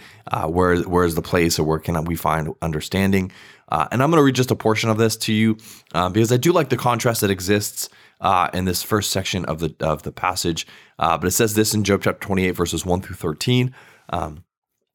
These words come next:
"Surely there is a mine for silver and a place where gold is refined. Iron is taken from the ground and copper is smelted, uh, from ore. A miner puts an end to the darkness. He probes the deepest recesses for one,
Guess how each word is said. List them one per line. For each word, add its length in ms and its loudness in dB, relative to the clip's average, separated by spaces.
"Surely 440 4
there 160 6
is 100 4
a 60 2
mine 260 4
for 140 -2
silver 380 4
and 100 0
a 20 -2
place 320 0
where 80 -6
gold 260 2
is 140 -4
refined. 540 -2
Iron 300 2
is 120 2
taken 260 0
from 160 -2
the 80 0
ground 440 0
and 120 -10
copper 340 0
is 100 -2
smelted, 520 -2
uh, 80 -2
from 280 -6
ore. 320 2
A 80 0
miner 460 4
puts 280 0
an 140 -2
end 280 2
to 100 2
the 100 0
darkness. 560 2
He 140 -4
probes 400 0
the 60 -4
deepest 360 -4
recesses 560 0
for 180 -2
one, 340 2